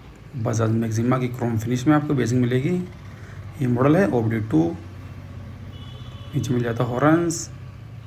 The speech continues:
यहाँ पर आपको मिलता है मेटालिक बम्पर। और यहाँ पे बात कर लेते हैं इसके फ्रंट सस्पेंशंस की, तो आपको यहाँ मिलता है हाइड्रोलिक स्विंग आर्म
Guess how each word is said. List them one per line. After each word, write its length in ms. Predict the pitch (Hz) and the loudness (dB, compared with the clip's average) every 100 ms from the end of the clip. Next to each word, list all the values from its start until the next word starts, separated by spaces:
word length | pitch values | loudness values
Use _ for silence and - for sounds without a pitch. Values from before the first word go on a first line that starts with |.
| - - - - - - - - - - - - - - - - - - | -16 -16 -16 -16 -18 -20 -20 -20 -20 -20 -18 -16 -18 -18 -20 -20 -18 -10
यहाँ 160 | 127 | -6
पर 60 | 117 | -2
आपको 220 | 110 139 | -2 0
मिलता 200 | 120 175 | -2 2
है 80 | 175 | 4
मेटालिक 420 | 117 104 104 107 | 4 4 4 2
बम्पर। 420 | 110 107 175 208 - - - - - - - - - - - - | 4 6 6 4 -2 -14 -18 -16 -18 -16 -16 -16 -16 -16 -18 -12
और 160 | - 147 | -2 2
यहाँ 100 | 139 | 4
पे 60 | 135 | 4
बात 240 | 117 143 | 2 4
कर 80 | 185 | 2
लेते 160 | 185 | 2
हैं 0 | |
इसके 220 | 220 - 208 | 2 4 4
फ्रंट 280 | - 147 147 | 6 6 6
सस्पेंशंस 640 | 139 - 156 156 180 175 | 4 0 2 2 0 0
की, 100 | - | 0
तो 100 | - | 2
आपको 140 | 127 | 4
यहाँ 140 | 135 135 | 4 4
मिलता 260 | 135 - | 4 4
है 140 | 190 - | 4 4
हाइड्रोलिक 400 | 117 120 123 127 | 2 2 0 -2
स्विंग 280 | - 190 196 | 2 6 10
आर्म 460 | 147 139 147 147 | 10 10 8 6